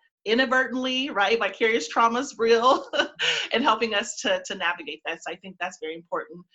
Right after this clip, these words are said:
when it comes to starting with any type of inward work, um,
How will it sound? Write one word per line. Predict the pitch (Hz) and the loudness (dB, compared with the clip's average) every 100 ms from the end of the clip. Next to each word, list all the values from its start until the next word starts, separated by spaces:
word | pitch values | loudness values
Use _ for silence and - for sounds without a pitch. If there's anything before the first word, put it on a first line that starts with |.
| _ _ | _ _
when | 202 | -8
it | 208 214 | -4 -2
comes | 196 196 | -4 -4
to | 190 | -12
starting | - 190 185 185 | -2 0 0 -4
with | 175 170 - | -10 -10 -12
any | 190 196 196 | -12 -10 -10
type | 190 175 | -10 -10
of | 170 - | -12 -12
inward | 190 202 220 233 247 | -12 -6 -6 -4 -2
work, | 302 - - _ 185 | -2 -4 -16 _ -4
um, | 185 175 175 180 | -2 -2 -6 -12